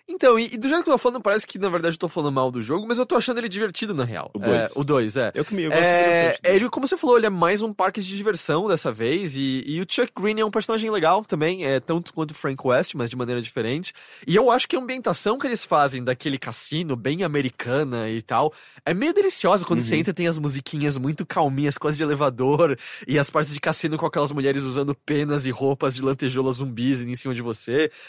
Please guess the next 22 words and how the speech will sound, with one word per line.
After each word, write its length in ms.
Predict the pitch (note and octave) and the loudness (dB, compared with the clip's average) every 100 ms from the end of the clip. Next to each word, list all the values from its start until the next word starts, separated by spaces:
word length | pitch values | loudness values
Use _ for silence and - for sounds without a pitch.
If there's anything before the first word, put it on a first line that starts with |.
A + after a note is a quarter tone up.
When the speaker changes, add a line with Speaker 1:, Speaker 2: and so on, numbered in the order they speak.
| - _ | -20 _
Speaker 1:
É... 680 | C#3 D3 D3+ D3+ D3+ D3 C3+ C3 - _ _ _ D#3 | 0 4 4 4 4 2 0 -4 -16 _ _ _ -12
é... 100 | - _ | -12 _
é... 60 | E3 - _ | -14 -14 _
a 80 | G#3+ | 2
ambientação 520 | B3+ E4 D#4+ G#3 C4+ | 4 2 2 4 2
é 60 | D#4+ | 2
maravilhosa, 640 | B3 D#4+ G#4 D#3 A#3+ C#3 | 0 2 2 4 4 4
assim. 340 | B2 C3 A2 F#2+ _ _ | -2 -6 -8 -12 _ _
É, 120 | B2 | -2
você 140 | C3+ G3 | 0 0
percebe 400 | G3+ G3 F#3+ G#3+ | 0 0 -2 -2
que, 260 | - E3+ | -4 -4
tudo 140 | C#3 F#3+ | -4 -6
bem 80 | D#4+ | -4
que 100 | E4+ | -4
o 40 | |
estúdio 260 | - G3 G3 | -4 -8 -6
foi 140 | F#3 | -6
canadense 540 | F#3 F3 A2 B2 G3+ - | -4 -6 -4 -6 -6 -8
que 80 | |
fez, 220 | A#2+ D3+ F3 | -6 -6 -2
mas 220 | E3+ | -4